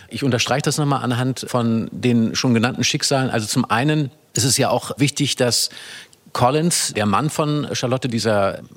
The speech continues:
Geistliche, der eben der potenzielle Erbe dieses ganzen Bennet-Guts ist, der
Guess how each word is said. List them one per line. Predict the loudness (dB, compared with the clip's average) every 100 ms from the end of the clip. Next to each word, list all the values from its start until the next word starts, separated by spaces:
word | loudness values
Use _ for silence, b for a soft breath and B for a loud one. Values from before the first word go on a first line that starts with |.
| -4
Geistliche, | -2 0 -2 -2 -2
der | 0 0 0 0
eben | -2 0
der | -2
potenzielle | -2 -2 0 0 0
Erbe | 0 0 -2
dieses | -4 -4
ganzen | -2 -2 -2
Bennet-Guts | -2 0 -2 -4 -8 -6 -4 -2
ist, | 0 0 B B B B B 0
der | 2 2 0